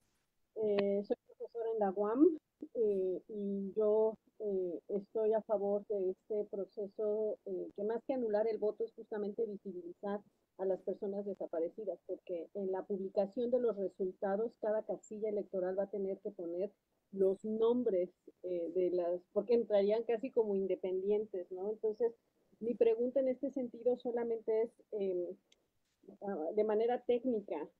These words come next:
si esto se va a hacer por entidades federativas y hay listas,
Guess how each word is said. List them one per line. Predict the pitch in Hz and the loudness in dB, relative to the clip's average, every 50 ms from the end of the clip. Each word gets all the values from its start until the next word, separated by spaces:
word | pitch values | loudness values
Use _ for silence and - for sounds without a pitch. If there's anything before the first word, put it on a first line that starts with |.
| _ _ _ _ _ | _ _ _ _ _
si | - 240 466 | 2 4 4
esto | 480 226 - - 262 254 | 4 4 4 4 4 4
se | 294 359 - | 4 0 -10
va | - - 214 | -14 -12 -12
a | 220 233 - _ | -12 -12 -12 _
hacer | _ - 233 233 240 - _ | _ -4 -2 -2 -4 -2 _
por | - 240 214 190 | 2 2 2 2
entidades | 196 190 196 180 - 214 202 196 208 202 214 233 262 254 - | 2 0 0 -2 -2 -6 -6 -4 -2 0 0 0 0 0 0
federativas | - 214 190 196 175 170 - - 214 208 220 220 226 - - | -2 -2 0 0 -2 -2 -4 -6 -6 -4 -4 -4 -4 -6 -4
y | 226 208 | -2 0
hay | 196 202 208 233 226 | 0 0 0 -2 -4
listas, | 220 247 262 285 - _ _ - 214 202 202 220 | -6 -4 -4 -6 -6 _ _ -6 -4 -4 -4 -6